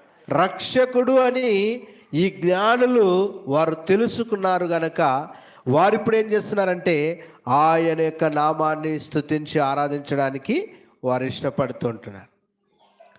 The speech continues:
రక్షకుడు అని వాళ్ళు తెలుసుకున్నారు, ఈయనే రక్షకుడు, ఈయనే మనుషులను రక్షించేవాడు అని చెప్పి వారు తెలుసుకున్నారు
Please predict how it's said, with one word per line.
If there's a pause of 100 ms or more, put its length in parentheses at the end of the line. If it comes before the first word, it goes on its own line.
(260)
రక్షకుడు
అని
వాళ్ళు (120)
తెలుసుకున్నారు, (1120)
ఈయనే (100)
రక్షకుడు, (1120)
ఈయనే (140)
మనుషులను
రక్షించేవాడు (260)
అని
చెప్పి (540)
వారు (140)
తెలుసుకున్నారు